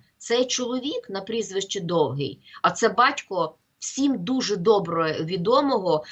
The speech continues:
такого собі, е, афериста, е, м, в Київській міській раді Олеся Довгого. Так от, е, коли його батько Святослав Довгий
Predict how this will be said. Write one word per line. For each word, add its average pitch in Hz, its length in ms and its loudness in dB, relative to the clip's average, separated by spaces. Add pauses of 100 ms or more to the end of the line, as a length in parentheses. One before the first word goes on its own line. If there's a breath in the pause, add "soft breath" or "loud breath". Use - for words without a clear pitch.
(160 loud breath)
такого 247 440 2
собі, 208 640 0
е, 165 240 -2 (180 loud breath)
афериста, 196 1040 2
е, 170 100 -2
м, 165 580 -4 (180)
в 185 460 4
Київській 233 720 0
міській 196 400 0
раді 214 300 4
Олеся 202 460 2
Довгого. 135 680 -4 (840 loud breath)
Так 254 200 2
от, 185 300 4
е, 156 300 0
коли 269 520 4
його 226 340 2
батько 208 360 0
Святослав 202 600 -6
Довгий 151 640 0